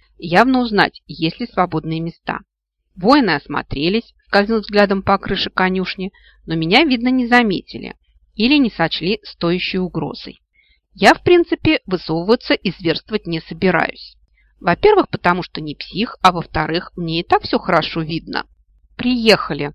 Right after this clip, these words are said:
Вдруг раздался скрипучий, раздраженный голос как раз под тем местом, где я лежала.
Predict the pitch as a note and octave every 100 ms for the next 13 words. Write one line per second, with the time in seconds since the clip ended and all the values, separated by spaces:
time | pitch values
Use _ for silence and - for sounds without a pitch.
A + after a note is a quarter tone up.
0 | - - G#3 - F3+ - E3+ D3 E3+ D#3+
1 | E3 - E3 - A3+ - F3+ - E3+ -
2 | D#3+ E3 E3+ D3+ C#3+ D#3+ F#3+ A#3+ - E3
3 | - E3+ - E3+ - D3 D3 E3+ - A3+
4 | F3 D3+ D3 D3+ E3 D#3 - D2+